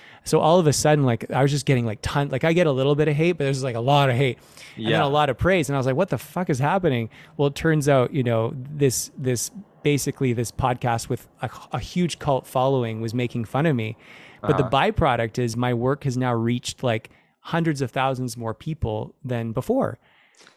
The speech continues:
Speaker 1: which
Speaker 2: Incredible,
Speaker 1: translates
Speaker 2: isn't it?
Speaker 1: to better, you know, better income in my, you know, my pocketbook, and, and more people are buying my online courses. So thank you guys for making fun of me. I appreciate it.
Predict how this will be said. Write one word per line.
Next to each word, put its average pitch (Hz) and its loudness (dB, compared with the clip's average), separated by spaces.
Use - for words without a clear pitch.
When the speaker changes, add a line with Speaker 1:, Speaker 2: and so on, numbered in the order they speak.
Speaker 1:
which 147 -2
Speaker 2:
Incredible, 165 0
Speaker 1:
translates 107 -2
Speaker 2:
isn't 131 0
it? 156 -6
Speaker 1:
to 160 -12
better, 160 0
you 147 0
know, 147 2
better 151 2
income 156 2
in 151 4
my, 151 4
you 156 2
know, 151 4
my 147 2
pocketbook, 156 2
and, 117 0
and 131 -2
more 135 2
people 139 -2
are 135 4
buying 131 0
my 127 2
online 127 2
courses. 143 0
So - 0
thank 180 -2
you 160 2
guys 135 0
for 139 0
making 127 2
fun 123 0
of 143 2
me. 160 2
I 170 0
appreciate 143 2
it. 233 -2